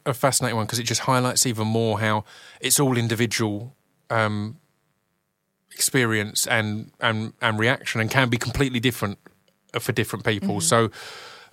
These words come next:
Speaker 1: again, I, I know people who are at their most creative on, on,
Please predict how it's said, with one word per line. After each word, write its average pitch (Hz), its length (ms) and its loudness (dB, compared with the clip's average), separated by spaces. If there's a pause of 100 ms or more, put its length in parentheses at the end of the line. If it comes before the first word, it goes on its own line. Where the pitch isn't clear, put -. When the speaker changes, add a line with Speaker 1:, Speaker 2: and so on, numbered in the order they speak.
(340)
Speaker 1:
again, 120 460 4
I, 123 160 6 (180)
I 123 120 6
know 123 280 4
people 110 580 -2 (320)
who 113 360 0 (220)
are 120 140 6
at 123 120 2
their 120 120 4
most 117 260 2
creative 110 720 0 (180)
on, 104 340 -4 (100)
on, 107 260 -2